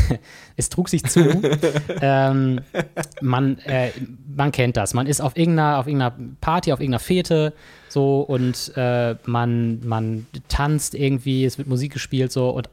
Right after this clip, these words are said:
Speaker 1: irgendeiner hält dann irgendeinen Besenstiel oder irgendwas dann hoch und da wird dann
Speaker 2: Ja.
Speaker 1: Limbo drunter hergemacht. Ähm, ich bin sehr gelenkig, das wusste ich,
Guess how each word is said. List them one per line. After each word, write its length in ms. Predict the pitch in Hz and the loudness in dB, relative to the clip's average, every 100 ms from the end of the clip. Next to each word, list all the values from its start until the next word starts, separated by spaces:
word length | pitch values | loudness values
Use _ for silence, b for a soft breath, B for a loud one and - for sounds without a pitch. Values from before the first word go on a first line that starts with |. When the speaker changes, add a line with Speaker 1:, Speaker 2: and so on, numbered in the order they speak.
| - | -2
Speaker 1:
irgendeiner 440 | 139 - 127 127 | -2 0 0 2
hält 280 | 113 123 120 | 2 2 2
dann 120 | 117 | -2
irgendeinen 360 | 123 117 117 107 | -2 -2 -2 0
Besenstiel 640 | 113 110 - - 113 110 | 0 -2 -4 -4 -2 -2
oder 200 | 107 104 | -2 -4
irgendwas 340 | 104 107 101 | -4 -4 -4
dann 180 | 107 95 | -4 -4
hoch 260 | 104 104 - | -2 -4 -4
und 260 | 117 104 - B B | -6 -6 -10 B B
da 140 | B 120 | B -2
wird 120 | 120 | 0
dann 240 | 117 110 104 - | 0 -2 -6 -8
Speaker 2:
Ja. 140 | 107 | -4
Speaker 1:
Limbo 260 | 123 135 135 | 2 4 4
drunter 300 | 123 127 135 | 2 0 0
hergemacht. 640 | 123 120 117 117 - - B B B B B B B B - | 0 0 0 -2 -4 -10 B B B B B B B B 2
Ähm, 340 | 139 139 139 | 4 4 2
ich 140 | 156 131 | 0 0
bin 140 | 170 | 0
sehr 160 | 160 160 | 0 2
gelenkig, 680 | 135 123 143 104 - - 143 | 2 2 0 -4 -6 -10 -8
das 200 | 120 - | -8 -6
wusste 180 | 143 135 | -4 -4
ich, 360 | - - 156 | -4 -8 -10